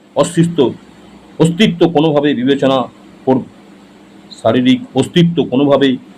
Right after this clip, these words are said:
বিবেচিত হবে না। আপনি আজ আপনার মিষ্টি ভালোবাসা জীবনে চমকপ্রদ মশলার উপস্থিতি লক্ষ্য করতে পারবেন। কোনো নতুন কাজ শুরু করার আগে আপনার সেই ব্যাপারে কোনো অভিজ্ঞ লোকের সাথে কথা বলা দরকার। যদি আজকে আপনার কাছে সময়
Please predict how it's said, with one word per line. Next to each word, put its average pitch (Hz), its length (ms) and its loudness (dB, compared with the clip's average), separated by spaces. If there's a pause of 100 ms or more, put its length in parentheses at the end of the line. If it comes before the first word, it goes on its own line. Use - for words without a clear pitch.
(260)
বিবেচিত 165 400 4
হবে 139 260 2
না। 139 160 -2 (600)
আপনি 160 340 0
আজ 151 180 0
আপনার 143 340 0
মিষ্টি 143 380 0
ভালোবাসা 127 580 2
জীবনে 127 460 2 (280)
চমকপ্রদ 151 500 0
মশলার 123 600 2
উপস্থিতি 139 600 -2
লক্ষ্য 120 280 0
করতে 127 260 -6
পারবেন। 139 320 2 (460)
কোনো 170 160 6
নতুন 170 340 2
কাজ 156 220 0
শুরু 147 220 -8
করার 143 260 2
আগে 135 180 -2
আপনার 127 340 -2
সেই 139 180 -6
ব্যাপারে 123 380 0
কোনো 120 260 -4 (280)
অভিজ্ঞ 156 380 2
লোকের 143 260 2
সাথে 131 340 -10
কথা 123 240 0
বলা 123 200 0
দরকার। 117 460 0
যদি 123 280 -4
আজকে 117 300 -2
আপনার 123 300 -2
কাছে 120 240 -8
সময় 131 400 0